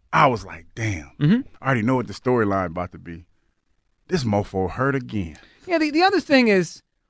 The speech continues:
Speaker 2: why was all that reaction coming out on Saturday? Because he wasn't on the injury report. If, you know, we, we all saw he got hurt last, was it Thursday in Indiana?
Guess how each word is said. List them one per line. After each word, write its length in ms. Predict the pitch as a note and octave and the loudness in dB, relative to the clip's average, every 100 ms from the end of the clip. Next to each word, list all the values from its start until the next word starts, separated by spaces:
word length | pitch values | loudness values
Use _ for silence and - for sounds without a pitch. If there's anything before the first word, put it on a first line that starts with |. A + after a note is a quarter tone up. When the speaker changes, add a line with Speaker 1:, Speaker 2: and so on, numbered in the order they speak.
| _ | _
Speaker 2:
why 380 | F3+ A#3+ C#4+ E4+ | 4 8 8 8
was 200 | D#4+ A#3+ | 4 2
all 140 | A#3+ | 4
that 160 | A#3 G#3+ | 4 4
reaction 480 | G3 F#3+ F3 - E3+ | 4 4 4 0 -6
coming 320 | - D#3+ D3+ | -2 -2 0
out 100 | D3 | 2
on 100 | B2+ | 0
Saturday? 520 | - D#3 B2 G2+ - - | 0 2 4 2 -6 -4
Because 280 | F#3+ G3+ G#3 | -2 0 -2
he 80 | G#3+ | 4
wasn't 300 | A#3 A3 G3+ | 4 6 2
on 80 | E3 | 2
the 140 | D3+ | 2
injury 240 | C4 - D3+ | 0 0 -2
report. 440 | - - - - _ _ _ _ _ _ | -2 -8 -16 -20 _ _ _ _ _ _
If, 120 | A#3 A3+ | -2 -2
you 80 | A3 | -2
know, 120 | A3 | 0
we, 180 | G#3 A#3+ | -2 -4
we 160 | A3 B3 | 0 6
all 120 | E4 | 6
saw 180 | F4 C4+ | 6 6
he 120 | A3+ | 6
got 180 | A3+ F#3 | 6 4
hurt 160 | F#3+ F3 | 4 4
last, 320 | F3+ D#3+ - | 4 2 -4
was 180 | D#3+ D3+ | -6 -6
it 80 | G#2 | 0
Thursday 440 | F3 F#3 D#3+ G3+ | 4 4 8 6
in 160 | G3 F3 | 8 4
Indiana? 540 | F#3 E3+ E3+ F3+ G3 | 2 4 6 6 4